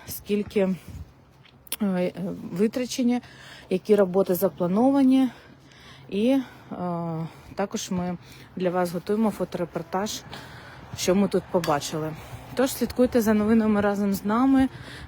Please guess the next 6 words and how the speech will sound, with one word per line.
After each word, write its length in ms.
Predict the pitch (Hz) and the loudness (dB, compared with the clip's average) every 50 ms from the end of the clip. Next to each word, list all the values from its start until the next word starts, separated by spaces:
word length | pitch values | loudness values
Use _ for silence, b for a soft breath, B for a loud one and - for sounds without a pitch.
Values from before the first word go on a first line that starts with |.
| - - | -4 -2
Бажаємо 480 | 190 185 180 190 202 233 240 240 233 | 0 2 2 2 2 4 4 4 4
вам 200 | 226 226 220 220 | 4 4 4 2
тихого 480 | 214 - 208 208 - 226 208 180 214 202 | 2 0 -2 -2 0 -2 -2 0 0 0
та 120 | - 185 | 0 -2
гарного 500 | 175 190 190 190 190 202 202 208 208 202 | -2 0 0 0 0 0 0 0 0 0
дня. 320 | 190 196 226 233 247 254 | 0 0 0 2 2 0